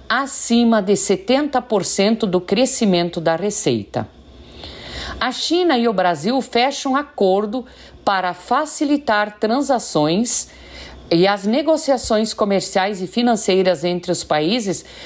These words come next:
poderão ser liquidadas em suas próprias moedas, descartando o dólar americano como intermediário.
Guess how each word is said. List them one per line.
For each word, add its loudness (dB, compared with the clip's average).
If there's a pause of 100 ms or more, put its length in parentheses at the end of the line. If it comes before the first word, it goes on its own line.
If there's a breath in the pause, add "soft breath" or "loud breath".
(240 loud breath)
poderão 2
ser 0
liquidadas 0
em 0
suas 0
próprias 0
moedas, 0 (560 loud breath)
descartando 0
o 0
dólar 0 (160)
americano 0
como -2
intermediário. 0